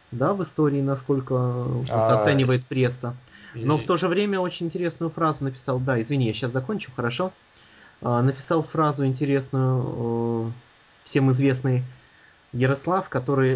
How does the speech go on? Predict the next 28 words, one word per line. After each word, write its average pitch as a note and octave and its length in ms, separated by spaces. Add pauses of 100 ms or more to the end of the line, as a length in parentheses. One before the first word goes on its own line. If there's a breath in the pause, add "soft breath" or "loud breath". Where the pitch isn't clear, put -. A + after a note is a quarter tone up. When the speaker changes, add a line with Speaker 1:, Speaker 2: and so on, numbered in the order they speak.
Speaker 1:
эльф-торговец. C3 960 (120)
Он B2+ 140
написал: B2+ 480
"Ш-, - 200 (260)
что - 200
вы F3+ 120
говорите, D#3 440
какой C#3+ 300
крах? D#3 440 (140)
Компанию C3 500
оценивают B2+ 500
в - 40
сотни D3+ 300
миллиардов C3 480
долларов, E3 440 (100)
подумаешь, F3+ 420
акции B2+ 300
снизились". G#2+ 500 (1700)
Какой C3+ 260
может E3 260
быть C#3+ 180
крах? C3+ 320
Что - 200
ты A3 120
думаешь A2+ 300
по - 80
этому G#2 180
поводу? - 340